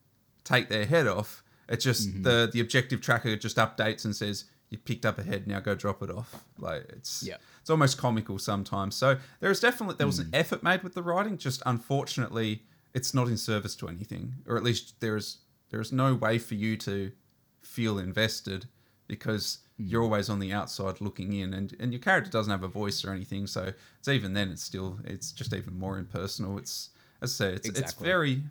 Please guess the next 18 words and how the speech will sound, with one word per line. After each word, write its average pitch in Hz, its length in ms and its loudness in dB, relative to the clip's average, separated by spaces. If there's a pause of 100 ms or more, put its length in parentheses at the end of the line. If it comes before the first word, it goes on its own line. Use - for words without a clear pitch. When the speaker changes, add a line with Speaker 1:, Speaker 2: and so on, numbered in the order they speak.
(100)
Speaker 1:
very 208 280 -4
odd. 107 320 2 (140)
It's, - 180 -10
it's 131 180 -2
just 156 200 -8
a 160 80 -2
really 160 380 -2
Speaker 2:
Mm. - 100 -14
Speaker 1:
odd 120 260 -2
game. 107 380 -2
Like, 110 100 0
I - 40 0
Speaker 2:
Mm-hmm. 90 60 0
Speaker 1:
don't 147 200 2
think 175 180 -4
it's - 120 -8
bad 107 380 2
at 123 180 2